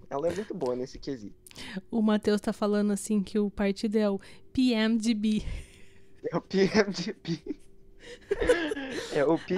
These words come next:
Speaker 1: T.
Speaker 2: Ah, é, desculpa, não é o, não é o Matheus que tá falando, é o Justin.
Speaker 1: É o Justin Timberlake.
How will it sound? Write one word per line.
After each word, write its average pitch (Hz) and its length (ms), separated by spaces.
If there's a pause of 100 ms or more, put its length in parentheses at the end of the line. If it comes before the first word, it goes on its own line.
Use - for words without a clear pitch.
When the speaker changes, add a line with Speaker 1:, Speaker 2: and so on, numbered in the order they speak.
Speaker 1:
T. 185 260 (200)
Speaker 2:
Ah, 240 40
é, 233 80
desculpa, 240 520
não 233 180
é 233 120
o, 220 220
não 240 200
é 220 80
o 226 40
Matheus 214 320
que - 60
tá 214 60
falando, 214 300
é 214 240
o 196 720 (200)
Justin. 208 480 (1200)
Speaker 1:
É 123 120
o 117 120
Justin 117 400
Timberlake. 107 680